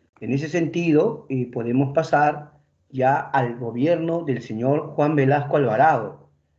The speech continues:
¿no? Juan Velasco Alvarado en el septenato, con el denominado Plan Inca, ¿no? Eh, tú sabes que Juan Velasco Alvarado lo sacó el gobierno de Belaúnde,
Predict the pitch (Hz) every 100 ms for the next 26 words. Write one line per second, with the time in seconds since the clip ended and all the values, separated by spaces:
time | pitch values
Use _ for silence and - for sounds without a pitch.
0 | _ _ _ _ 90 165 - - - _
1 | _ _ - 135 147 131 135 139 - 135
2 | 113 107 151 165 208 240 - _ _ _
3 | _ _ _ _ _ _ _ _ 127 120
4 | 117 113 - 110 - 110 131 180 - 92
5 | - - _ _ _ 131 120 113 117 117
6 | 107 104 131 151 151 151 - - 139 139
7 | 170 156 - - - - - _ _ -
8 | 151 214 - _ _ _ _ _ _ _
9 | _ - 160 160 160 - _ 285 277 294
10 | 302 285 175 143 123 123 - - - -
11 | 233 226 175 185 196 156 123 143 156 156
12 | 123 110 - 135 143 135 120 135 147 131
13 | 107 139 185 120 -